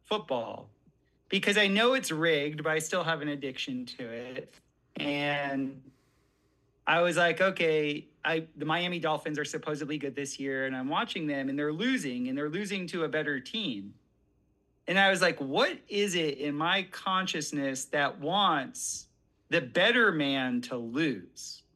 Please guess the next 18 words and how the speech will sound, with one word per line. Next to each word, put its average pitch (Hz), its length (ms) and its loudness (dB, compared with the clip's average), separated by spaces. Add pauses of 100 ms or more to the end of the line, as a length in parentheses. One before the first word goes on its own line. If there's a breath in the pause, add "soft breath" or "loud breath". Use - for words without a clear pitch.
(2000)
'Cause 175 160 2
that's 226 360 4
what 202 280 2
the 170 80 2
mechanism 165 840 2
was 175 500 2
in 127 240 -6
me, 101 260 -14 (640)
'cause 208 160 2
it 202 80 4
was 185 160 2
obvious 180 760 4 (160)
their 165 300 2
opponent 165 600 -2
was 147 180 -4
better 196 380 0
than 107 200 -12
them. - 160 -14